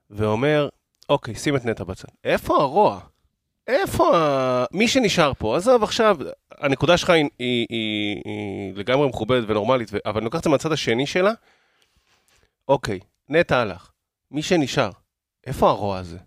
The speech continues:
איפה הרוע הזה של חזיזה שדיברנו עליו הרבה פעמים? איפה הרוע הזה של לבוא, לנשוך משחק בשיניים? אה, שרי, אצילי, כמו שאמרתי לך, כל אלה, איפה הרוע? איפה הרוע על המגרש? אה, הרבה פעמים אני זוכר ש-,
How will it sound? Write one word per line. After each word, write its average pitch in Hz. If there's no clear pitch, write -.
איפה 135
הרוע 120
הזה 107
של 104
חזיזה 107
שדיברנו 101
עליו 98
הרבה 98
פעמים? 98
איפה 117
הרוע 110
הזה 110
של 104
לבוא, 135
לנשוך 127
משחק 131
בשיניים? 113
אה, 110
שרי, 120
אצילי, 131
כמו 123
שאמרתי 127
לך, 113
כל 127
אלה, 127
איפה 147
הרוע? 120
איפה 156
הרוע 147
על 151
המגרש? 127
אה, 104
הרבה 110
פעמים 131
אני 110
זוכר 104
ש-, 127